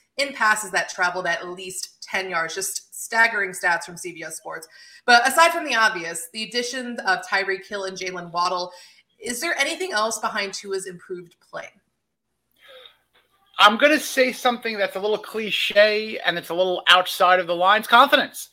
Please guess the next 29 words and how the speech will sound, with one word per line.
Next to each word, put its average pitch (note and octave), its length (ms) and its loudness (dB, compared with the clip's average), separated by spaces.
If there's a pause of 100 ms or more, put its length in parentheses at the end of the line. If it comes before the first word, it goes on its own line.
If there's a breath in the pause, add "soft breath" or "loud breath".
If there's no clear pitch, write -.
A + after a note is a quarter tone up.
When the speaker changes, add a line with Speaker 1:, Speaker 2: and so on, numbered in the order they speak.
(480 soft breath)
Speaker 2:
The G3 100 0
coaching C4 440 6
confidence G#3 920 -2
that D#3 260 4
Mike F#3 240 4
McDaniel E3 380 2
has D#3+ 200 0
instilled E3 520 -4
in D#3 240 2
just F3 300 -2
the D3+ 260 -2
raw E3 200 0
ability F#3 600 -4 (460 soft breath)
is F#3+ 540 2
night F#3+ 280 4
and F3 100 -12
day D#3+ 280 4 (320 soft breath)
from E3 160 -4
the C#3+ 80 -6
past E3 340 2
few D#3+ 180 -8
seasons. C#3 600 -6
There's C3 260 -6
no F3 220 4
quarterback D#3 540 0
controversy C3+ 720 -6
in C3 120 -12
terms C#3+ 280 -8
of C3+ 160 -8